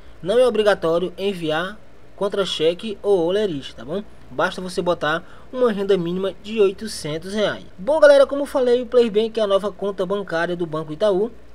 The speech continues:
que vem com benefícios criados especificamente para os gamers. Essa conta foi lançada agora dia vinte e três de março, viu, galera?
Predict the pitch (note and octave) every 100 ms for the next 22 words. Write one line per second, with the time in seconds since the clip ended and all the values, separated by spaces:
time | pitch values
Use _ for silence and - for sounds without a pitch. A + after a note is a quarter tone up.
0 | - C4 A#3 A3+ A3+ A3 A3 A3 A3 -
1 | - A3+ F#3 F#3 G3 G3 - A#3+ A3+ -
2 | - D3+ - F#3+ A3+ F#3 G#3 - A#3 -
3 | - - G#3 B3 A3 D#3+ F3+ F#3 D3+ A#2+
4 | - - - - - - - A3+ B3+ -
5 | B3 A#3+ - A#3 G#3+ - F#3+ F#3+ F3+ F#3
6 | E3+ F#3 E3+ C#3 G#3+ A#3 B3 - F#3+ G3
7 | A#3 F3+ D#3 C#3+ C3+ D#3+ G3+ D3+ A#2